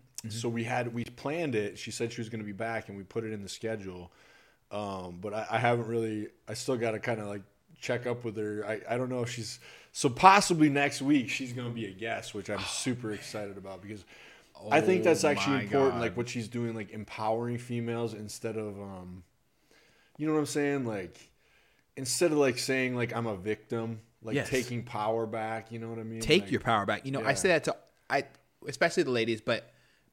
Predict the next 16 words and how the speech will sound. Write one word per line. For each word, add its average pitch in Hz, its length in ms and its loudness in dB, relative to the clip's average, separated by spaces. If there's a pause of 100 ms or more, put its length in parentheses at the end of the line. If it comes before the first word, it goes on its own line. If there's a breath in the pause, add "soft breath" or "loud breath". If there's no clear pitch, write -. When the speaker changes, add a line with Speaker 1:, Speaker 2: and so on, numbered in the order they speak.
(120)
Speaker 1:
but 120 220 2
to 135 100 -2
anybody 127 520 2
who's 117 180 -2
ever 110 220 0
suffered 110 420 -2
any 110 180 -4
type 107 280 -2
of 95 320 -4 (320 soft breath)
abuse 113 680 0
or 113 140 0
harassment, 117 640 0
and 110 120 -4
you 104 60 -6
feel 127 220 -4
like 117 260 0